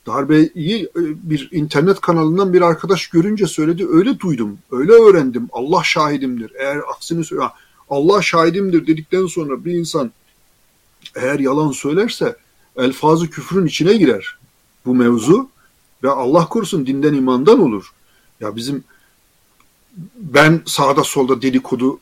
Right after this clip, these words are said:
e, efendim, bir gazetecinin bir tüsiyat, e,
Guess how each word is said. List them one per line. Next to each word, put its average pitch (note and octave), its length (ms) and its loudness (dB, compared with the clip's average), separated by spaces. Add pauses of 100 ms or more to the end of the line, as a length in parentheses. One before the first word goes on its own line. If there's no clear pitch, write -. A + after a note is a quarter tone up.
e, B2 260 -10
efendim, B2 380 -6
bir B2+ 220 0 (240)
gazetecinin C3 760 -2 (460)
bir A#2+ 100 -6
tüsiyat, - 680 -2
e, D3 80 -4